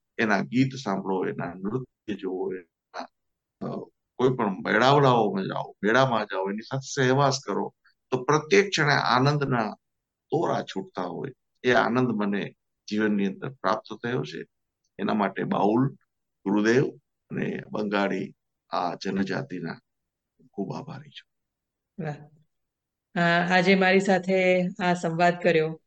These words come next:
Speaker 2: તે માટે આપનો પણ ખૂબ ખૂબ આભાર માનું છું. અ, આપ આ જ રીતે જીવનમાં આનંદ પ્રાપ્ત કરતા રહો અને આપના નિરામય આયુષ્ય માટે,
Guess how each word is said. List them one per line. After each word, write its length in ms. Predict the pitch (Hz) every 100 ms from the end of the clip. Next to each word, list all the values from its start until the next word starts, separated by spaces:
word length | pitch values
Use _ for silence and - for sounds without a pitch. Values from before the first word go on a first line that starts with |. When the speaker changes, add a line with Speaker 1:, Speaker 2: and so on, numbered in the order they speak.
| -
Speaker 2:
તે 100 | 175
માટે 480 | 170 165 165 156 170
આપનો 380 | 170 165 190
પણ 280 | 185 170 156 - _ _ _ -
ખૂબ 220 | 180 180
ખૂબ 180 | 190 180
આભાર 360 | 175 156 170 165
માનું 280 | 165 165
છું. 360 | 165 175 165 165 _ _ _ -
અ, 40 |
આપ 400 | 156 160 165 165
આ 220 | 175 170
જ 120 | 190 202
રીતે 500 | 196 190 185 180 180
જીવનમાં 800 | 180 175 175 175 170 170 175 160
આનંદ 280 | 165 180
પ્રાપ્ત 380 | 175 175 170 -
કરતા 400 | 180 233 160 170
રહો 280 | 165 160 165 _ _ _ -
અને 180 | 175 180
આપના 360 | 175 180 185
નિરામય 460 | 175 170 180 202 196
આયુષ્ય 460 | 165 156 156 165
માટે, 440 | 151 147 143 151